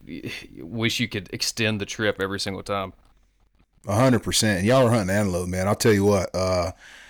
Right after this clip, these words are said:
Speaker 2: the more I hunt 'em, the more I love those things, man. And, uh,
Speaker 1: Oh,
Speaker 2: this
Speaker 1: yeah.
Speaker 2: year was the first year that I got to be a part of a rifle hunt. I've killed 'em myself with a,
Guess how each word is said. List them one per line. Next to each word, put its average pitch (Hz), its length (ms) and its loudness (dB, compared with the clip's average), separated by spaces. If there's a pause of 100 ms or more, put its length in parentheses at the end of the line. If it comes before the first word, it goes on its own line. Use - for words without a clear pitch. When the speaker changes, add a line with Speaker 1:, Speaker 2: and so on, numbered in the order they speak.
(180)
Speaker 2:
the 101 80 0
more 143 140 8
I 131 120 8
hunt 127 200 4
'em, 113 100 6
the 104 40 4
more 104 200 6
I 101 60 4
love 98 240 4
those 87 200 0
things, 87 240 0
man. 90 280 -2
And, 87 140 -4
uh, 87 300 -4
Speaker 1:
Oh, 120 120 -4
Speaker 2:
this 117 200 2
Speaker 1:
yeah. 113 60 6
Speaker 2:
year 101 60 6
was 92 160 2
the 90 80 -2
first - 440 2
year 98 580 4
that 92 120 -2
I 95 60 2
got 95 200 0
to 92 80 -2
be 95 140 0
a 90 80 0
part 101 260 2
of 87 80 -2
a 87 100 -2
rifle 98 460 2
hunt. 95 260 -2
I've 92 140 -2
killed 127 200 4
'em 104 80 4
myself 101 420 4
with 92 120 2
a, 85 80 -4